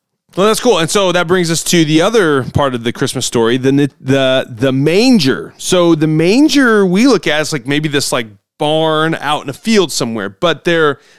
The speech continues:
they're really probably the way it worked out was that it wasn't a barn. It was probably the downstairs living quarters of the animals, and the sleeping quarters of the house would have been upstairs on the first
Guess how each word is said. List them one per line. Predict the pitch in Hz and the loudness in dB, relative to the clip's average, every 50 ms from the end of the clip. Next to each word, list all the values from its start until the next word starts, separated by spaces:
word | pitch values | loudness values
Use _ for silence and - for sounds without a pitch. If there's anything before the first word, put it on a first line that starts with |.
| _ _ | _ _
they're | - 151 143 | -2 -2 -2
really | 131 139 202 247 311 311 240 175 | -2 -4 -4 -2 0 0 0 -2
probably | - - - - 247 269 302 330 320 262 240 202 202 190 170 | -4 -6 -6 -4 0 0 2 2 2 0 0 0 0 0 2
the | 165 165 | 2 2
way | 156 156 147 135 | 2 2 2 0
it | 117 - | -2 -4
worked | - 143 143 127 - - | -2 -2 -2 -2 -2 -6
out | 117 92 107 135 135 - | -6 -4 -2 -4 -2 -2
was | 123 127 131 123 127 123 117 | -2 0 0 0 -2 -4 -4
that | 131 127 123 - - | -4 -4 -4 -4 -4
it | 143 147 - | -8 -8 -8
wasn't | 143 151 170 269 320 254 233 175 135 _ _ | -4 -2 0 0 0 0 -2 -6 -8 _ _
a | 135 131 | -10 -10
barn. | 123 101 - 147 175 214 247 214 151 143 139 | -10 -4 -4 -2 0 0 0 0 0 -2 -4
It | 139 139 | -4 -6
was | 147 147 - | -6 -8 -8
probably | - - - - 185 190 220 240 254 190 147 143 147 143 143 143 143 135 | -8 -14 -8 -4 -2 -2 0 -2 -2 -4 -4 -2 0 0 0 -2 -2 -6
the | 113 117 135 139 127 123 123 110 101 98 143 135 156 175 196 214 | -8 -8 -6 -6 -4 -6 -6 -8 -6 -6 -4 -2 -2 -2 -2 -2
downstairs | 214 202 - - - - 170 170 165 160 156 151 135 120 | -2 -2 -2 -2 -2 0 0 0 2 2 0 0 0 -2
living | 135 139 156 190 196 220 202 160 | 0 2 2 2 2 0 -2 -2
quarters | - - 131 117 113 113 113 117 123 123 107 - | -2 0 0 0 2 2 2 0 0 0 -2 -4
of | - 131 135 127 | -6 -6 -4 -2
the | 131 135 135 147 170 | -2 0 0 2 2
animals, | 214 233 180 127 107 101 98 98 104 120 139 - - - _ - - - - - _ _ _ - | 0 0 0 -2 -4 -4 -6 -6 -6 -8 -8 -10 -12 -16 _ -20 -20 -20 -20 -20 _ _ _ -6
and | 160 160 151 147 143 143 139 | -4 -2 -2 -2 -2 -2 -2
the | 131 | -2
sleeping | - - 185 202 202 - 220 180 - | -2 0 0 0 0 0 0 -2 0
quarters | - 143 135 131 135 131 117 | 0 0 2 2 2 0 0
of | 131 120 113 | -2 -2 -2
the | 117 123 | -4 -4
house | 139 175 202 220 208 156 135 135 135 - | -4 -4 -4 -2 -2 0 -2 -2 -2 -2
would | 139 135 | -2 -2
have | 131 123 | -2 -2
been | 127 117 | 0 -2
upstairs | 117 123 - - - 123 120 120 120 120 107 123 | -2 -4 -4 -4 -4 -2 0 0 0 -2 -2 -2
on | 120 117 | -4 -4
the | 107 | -6
first | - - 123 117 117 117 - - - - | -6 -4 -2 -2 -2 -4 -6 -10 -12 -14